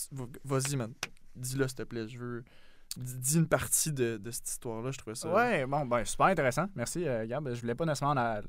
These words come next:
Speaker 2: le, le, l'aborder, mais
Speaker 1: Mais je trouve,
Speaker 2: <laughs>
Speaker 1: non, mais je trouve, tu sais, c'est pas besoin de dire au complet,
Speaker 2: Ouais,
Speaker 1: mais je
Speaker 2: non,
Speaker 1: pense,
Speaker 2: je comprends,
Speaker 1: parce que je
Speaker 2: je
Speaker 1: pense que
Speaker 2: comprends.
Speaker 1: beaucoup de monde pourrait relate à certains points, même
Speaker 2: Ouais.
Speaker 1: si ça m'est pas arrivé, moi, nécessairement, je trouvais que c'était, c'était beau ce que tu disais, puis que c'était, c'était de quoi que je, je
Speaker 2: Non,
Speaker 1: trouve qui était
Speaker 2: non, je
Speaker 1: pertinent.
Speaker 2: sais.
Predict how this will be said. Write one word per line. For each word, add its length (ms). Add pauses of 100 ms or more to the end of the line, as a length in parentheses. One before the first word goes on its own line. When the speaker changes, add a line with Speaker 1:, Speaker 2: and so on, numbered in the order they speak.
(120)
Speaker 2:
le, 280
le, 180
l'aborder, 580
mais 240
Speaker 1:
Mais 120
je 80
trouve, 140
Speaker 2:
<laughs> 20
Speaker 1:
non, 100
mais 80
je 80
trouve, 240
tu 60
sais, 260
c'est 260
pas 60
besoin 180
de 60
dire 340
au 80
complet, 380
Speaker 2:
Ouais, 80
Speaker 1:
mais 60
je 80
Speaker 2:
non, 60
Speaker 1:
pense, 160
Speaker 2:
je 40
comprends, 120
Speaker 1:
parce 120
que 60
je 60
Speaker 2:
je 40
Speaker 1:
pense 140
que 80
Speaker 2:
comprends. 80
Speaker 1:
beaucoup 140
de 40
monde 160
pourrait 200
relate 300
à 60
certains 240
points, 180
même 120
Speaker 2:
Ouais. 40
Speaker 1:
si 60
ça 80
m'est 100
pas 140
arrivé, 300
moi, 180
nécessairement, 460
je 60
trouvais 200
que 80
c'était, 260 (280)
c'était 200
beau 220
ce 80
que 60
tu 200
disais, 400
puis 140
que 220
c'était, 400
c'était 180
de 60
quoi 240
que 160
je, 240 (260)
je 200
Speaker 2:
Non, 260
Speaker 1:
trouve 140
qui 80
était 100
Speaker 2:
non, 160
je 160
Speaker 1:
pertinent. 180
Speaker 2:
sais. 60